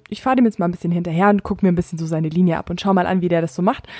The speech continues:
Und der hat es dann gesehen und ist immer ein bisschen langsamer gewesen, hat auf mich gewartet und dann sind wir wieder ein paar Kurven. Und oben am Berg sind ihm wirklich alle Gesichtszüge entgleist, als ich den Helm abgenommen hab, weil er dachte wirklich, es ist ein Mann auf dem Motorrad. <laughs> Und dann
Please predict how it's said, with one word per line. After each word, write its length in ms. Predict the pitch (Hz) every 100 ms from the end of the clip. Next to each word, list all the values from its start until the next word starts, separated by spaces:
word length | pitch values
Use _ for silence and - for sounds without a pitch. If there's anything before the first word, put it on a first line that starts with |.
| - - 202
Und 100 | 190
der 80 |
hat 100 | 202
es 120 | 208 -
dann 160 | 180
gesehen 440 | 170 165 214 320 -
und 200 | 208 202
ist 100 | 202
immer 120 | 180
ein 20 |
bisschen 200 | 180 165
langsamer 380 | 170 233 262 254
gewesen, 380 | 226 240 233 202
hat 100 | 196
auf 80 |
mich 140 | 175 -
gewartet 440 | 165 170 233 262
und 140 | 196 196
dann 200 | 185 196
sind 120 | 190
wir 120 | 180
wieder 120 | 180
ein 60 | 170
paar 140 | 165
Kurven. 320 | - 254 269 294 - - - -
Und 140 | 202
oben 160 | 202 226
am 140 | 208
Berg 260 | 196 202 208
sind 220 | 190 208
ihm 100 | 196
wirklich 300 | 190 202 185 -
alle 240 | - 202 196
Gesichtszüge 540 | 185 196 - - 175
entgleist, 400 | 170 185 170 180
als 80 | 175
ich 80 | 170
den 120 | 180
Helm 180 | 180 180
abgenommen 420 | - 170 160 160
hab, 160 | 165 _
weil 180 | - 170
er 100 | 135
dachte 300 | 175 - 160
wirklich, 280 | 180 175 165
es 160 | 165 -
ist 60 |
ein 60 | 160
Mann 160 | 160
auf 100 | 160
dem 80 | 165
Motorrad. 360 | 160 165 160 196 - - _ _ _
<laughs> 80 | 123 120 196 - - - - - - 214
Und 120 | - 220
dann 240 | 208